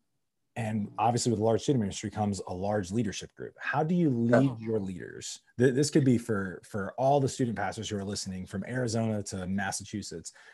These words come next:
Speaker 1: We need help leading our leaders. How do we do it?
Speaker 2: Yeah. So, uh, this is something I was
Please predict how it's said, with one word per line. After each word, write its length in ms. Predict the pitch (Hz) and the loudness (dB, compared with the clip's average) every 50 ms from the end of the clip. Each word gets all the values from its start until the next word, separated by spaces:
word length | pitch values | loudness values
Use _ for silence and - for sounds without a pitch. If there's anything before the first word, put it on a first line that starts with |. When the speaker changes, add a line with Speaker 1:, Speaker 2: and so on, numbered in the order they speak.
| - _ - | -16 _ 0
Speaker 1:
We 200 | 104 120 135 139 | 4 4 6 6
need 260 | 135 131 131 123 113 | 6 6 4 4 2
help 280 | - 110 110 110 92 | 0 -2 -4 -4 -4
leading 280 | 101 104 107 98 104 101 | -4 -4 -2 -2 -2 -2
our 120 | 98 98 | -2 -4
leaders. 420 | 92 95 95 87 85 85 85 - - - - _ _ _ _ _ _ _ _ _ _ _ _ _ - - | -4 -6 -6 -6 -8 -8 -10 -12 -14 -16 -20 _ _ _ _ _ _ _ _ _ _ _ _ _ -14 -8
How 100 | - - | -6 -4
do 80 | 101 92 | -4 -4
we 80 | 98 | -6
do 140 | 90 87 85 | -8 -8 -10
it? 100 | 73 - - _ _ _ _ _ _ _ _ _ _ _ _ _ _ _ _ - | -12 -14 -16 _ _ _ _ _ _ _ _ _ _ _ _ _ _ _ _ 8
Speaker 2:
Yeah. 220 | 139 143 139 110 | 8 10 8 8
So, 400 | - - - - 151 139 139 131 131 - | 4 2 4 8 10 10 10 10 10 10
uh, 200 | 131 131 127 127 | 10 8 8 8
this 180 | 139 143 143 | 6 2 0
is 40 | - | 2
something 300 | 165 170 160 156 160 156 | 4 4 6 6 4 2
I 240 | 135 127 131 135 131 139 - - | 4 6 6 6 6 4 0 2
was 260 | 135 147 143 139 - | 6 8 8 8 6